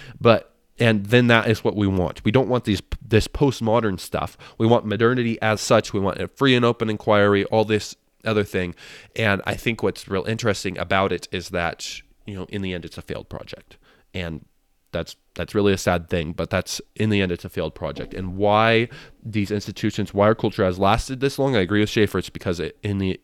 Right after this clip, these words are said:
it had a grounding in God. So that's the ideas of Francis Schaeffer in a nutshell. Um, again, hopefully I'm able to use, use, um, you know, I guess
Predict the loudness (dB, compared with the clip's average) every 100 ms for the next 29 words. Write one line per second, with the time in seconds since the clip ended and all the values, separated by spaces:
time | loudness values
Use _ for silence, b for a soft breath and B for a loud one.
0 | _ -6 -4 0 0 -2 -4 -2 -2 -2
1 | -4 -4 -4 -4 -4 -4 -4 -12 B B
2 | B B 2 8 8 8 0 _ _ 6
3 | 6 4 0 4 6 6 2 2 0 -4
4 | _ 0 2 4 0 2 4 4 2 2
5 | 0 -2 -2 0 0 0 -4 -4 -4 -4
6 | -8 -14 _ -10 0 2 2 -2 -6 -6
7 | -4 -2 -2 -2 -4 -4 -6 -8 -8 -6
8 | -6 -8 -16 -18 _ -20 b -16 -10 -8
9 | -10 -16 B B B -20 _ _ -8 -6
10 | -4 -8 -16 _ -4 -4 -6 -14 _ _
11 | _ _ _ B B B -10 -6 -6 -8